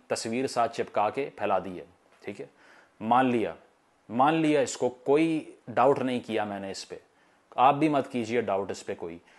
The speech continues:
लेकिन उसके बाद कानून ने अपना रास्ता लेना है ना। कॉन्स्टिट्यूशन में आपने ये चीज़ क्यों डलवाई है कि इसकी सज़ा सज़ाए मौत या उम्र कैद है, ताकि लॉ एनफोर्स हो सके उसके ऊपर?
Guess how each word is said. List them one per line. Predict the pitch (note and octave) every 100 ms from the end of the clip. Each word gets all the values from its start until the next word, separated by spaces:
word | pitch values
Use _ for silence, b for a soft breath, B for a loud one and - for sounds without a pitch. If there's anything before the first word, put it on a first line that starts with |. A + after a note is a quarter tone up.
| b b
लेकिन | C3 C#3+ F3
उसके | - F#3
बाद | C3 A2 B2+ C#3+
कानून | - A#2+ A#2 C#3
ने | D#3 D3
अपना | C3 C3
रास्ता | A2+ G2+ - A2
लेना | F#2+ G2
है | F#2+
ना। | G2+ G#2 _ _ _ _ b b b -
कॉन्स्टिट्यूशन | B2 C3 - C#3 C#3 - E3
में | D#3 D3+
आपने | C3 B2 C#3 C#3
ये | C3
चीज़ | B2+ C3 -
क्यों | C3+ D3
डलवाई | B2+ A#2 G#2+ G#2+ A#2
है | A#2+
कि | B2
इसकी | A2+ - A#2+
सज़ा | A2+ G#2+ A2
सज़ाए | - G#2+ G#2+
मौत | G#2+ G#2+ A2
या | A2+
उम्र | G2+ G#2
कैद | G2 F#2 F#2+
है, | G2
ताकि | A2+ A#2 C3+ C3+ B2
लॉ | G#2 A#2 D#3
एनफोर्स | D3+ - C3+ B2+
हो | A2+
सके | A2+ G2+
उसके | G2+ - G2
ऊपर? | E2 E2+ E2